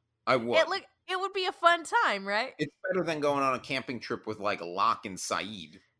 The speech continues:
Speaker 2: Oh, no, no. Saeed's gonna be sulking the whole time because John Locke's a madman. <laughs>
Speaker 1: Um, so anyway, but then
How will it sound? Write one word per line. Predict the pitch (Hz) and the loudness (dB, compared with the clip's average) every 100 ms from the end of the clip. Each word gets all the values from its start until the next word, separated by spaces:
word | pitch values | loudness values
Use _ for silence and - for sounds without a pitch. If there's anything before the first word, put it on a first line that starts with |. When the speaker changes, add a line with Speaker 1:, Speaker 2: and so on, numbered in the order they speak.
| _ _ - | _ _ 6
Speaker 2:
Oh, | 277 240 220 | 8 8 4
no, | 208 233 208 180 185 | 0 2 4 4 0
no. | 220 220 180 170 - | 0 2 2 0 -4
Saeed's | - 277 311 320 | 2 2 2 -6
gonna | - 269 | -6 -6
be | 240 | -8
sulking | 233 - 262 285 262 214 | -10 0 0 0 -8 -6
the | |
whole | 196 208 208 | -4 -4 -4
time | 220 202 | -4 -4
because | 196 202 226 | -4 -10 -10
John | 156 214 220 208 | -4 0 0 4
Locke's | 202 226 - | 2 4 -2
a | 165 | -6
madman. | 175 190 226 214 175 175 - | 0 4 6 4 0 -2 -2
<laughs> | - 1077 403 440 508 587 _ _ _ _ - - _ - | -6 -4 -4 -6 -18 -20 _ _ _ _ -20 -20 _ 0
Speaker 1:
Um, | 117 113 110 110 110 110 - _ 127 - _ _ | 2 4 4 2 -2 -10 -14 _ -20 -20 _ _
so | - - 151 139 156 | -12 -2 0 2 0
anyway, | 170 123 104 98 92 92 87 | -2 -2 0 0 0 -4 -4
but | 127 - | -2 2
then | 165 180 | 0 -2